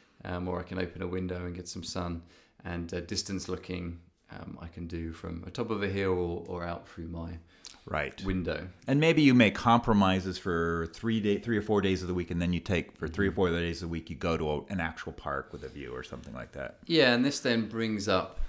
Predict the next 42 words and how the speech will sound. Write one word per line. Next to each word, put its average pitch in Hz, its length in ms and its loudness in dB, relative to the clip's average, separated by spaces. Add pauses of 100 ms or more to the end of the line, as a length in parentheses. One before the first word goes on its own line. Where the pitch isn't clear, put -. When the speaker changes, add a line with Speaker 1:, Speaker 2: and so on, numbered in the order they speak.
(180)
Speaker 1:
uh, 92 220 -2
the 107 180 0
issue 110 340 0
that 92 140 -2
we, 90 240 -4
that 90 140 -6
we - 40 -10
Speaker 2:
Oh, 165 240 12
right, 156 240 12
right, 127 80 10
Speaker 1:
come 123 120 10
Speaker 2:
right. 98 80 6
Speaker 1:
across 101 240 2
often 113 320 4
is, 101 260 -4 (120)
obviously 131 540 0
it 110 80 4
would 101 140 -2
be 107 80 -2
great, 95 640 2
um, 87 360 -4
if 87 160 -10
you 95 60 -10
could 92 120 -12
just - 200 -8
get 95 120 2
out 87 200 -2
and 85 80 -6
do 90 120 -2
these 85 200 -4
exercises 85 640 -8
in 85 100 -8
a 85 60 -8
park. 87 420 -2 (480)
Um, 92 300 -4
a 110 100 0
lot 117 200 6
of 101 180 2 (180)
what 95 280 -4
we 101 80 -8
talk 113 280 -4
about, 92 440 -2